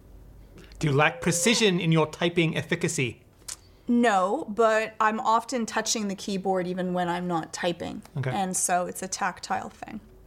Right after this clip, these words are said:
Speaker 1: So overall, though, you're happy, you're happy that they're going not back to the future,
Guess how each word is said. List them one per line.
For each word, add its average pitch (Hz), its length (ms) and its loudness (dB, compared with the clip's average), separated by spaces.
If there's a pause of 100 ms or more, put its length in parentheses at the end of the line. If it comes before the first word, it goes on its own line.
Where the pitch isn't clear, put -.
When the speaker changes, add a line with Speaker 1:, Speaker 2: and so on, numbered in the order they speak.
(580)
Speaker 1:
So - 200 0
overall, 185 420 6
though, 151 140 0
you're 131 260 2
happy, 127 680 -2 (500)
you're 147 100 2
happy 151 260 2
that 139 120 -2
they're 139 120 -2
going 127 420 -2 (400)
not 143 180 0
back 139 240 0
to 143 60 -8
the 131 80 -4
future, 139 460 -2